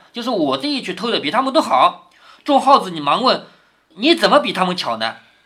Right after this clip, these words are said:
小耗子说：“我不学他们直接偷，我干嘛呢？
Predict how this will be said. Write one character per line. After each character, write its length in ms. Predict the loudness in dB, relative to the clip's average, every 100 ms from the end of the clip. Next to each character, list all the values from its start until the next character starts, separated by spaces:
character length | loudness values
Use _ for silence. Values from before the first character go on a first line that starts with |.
| _ _
小 160 | 0 2
耗 220 | 6 4
子 80 | 4
说 400 | -2 2 2 -2 -14
：“我 140 | -6 -4
不 200 | 2 2
学 160 | 2
他 160 | 2 2
们 160 | 2 -2
直 140 | -4
接 140 | -2
偷， 340 | 2 2 0 -8 -18
我 180 | -4 -2
干 220 | 2 2
嘛 140 | 4 4
呢？ 180 | 2